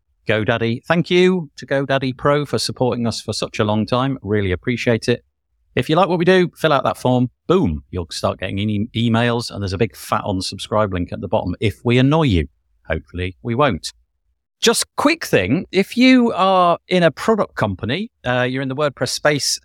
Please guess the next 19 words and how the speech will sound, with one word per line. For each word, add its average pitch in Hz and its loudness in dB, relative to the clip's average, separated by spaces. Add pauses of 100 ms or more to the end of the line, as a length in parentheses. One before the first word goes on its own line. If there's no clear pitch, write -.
we 156 0
have 151 0 (100)
a, 131 2 (120)
a 123 -2 (180)
summit 240 0
that 107 -2
we 101 -6
do. 90 -2
I 135 0
do 165 0
this 156 0
with 123 0
a, 107 -2 (300)
a 107 -8
fine 190 2
person 139 0
called 82 -4
Anshin 110 0
LaRue, 95 0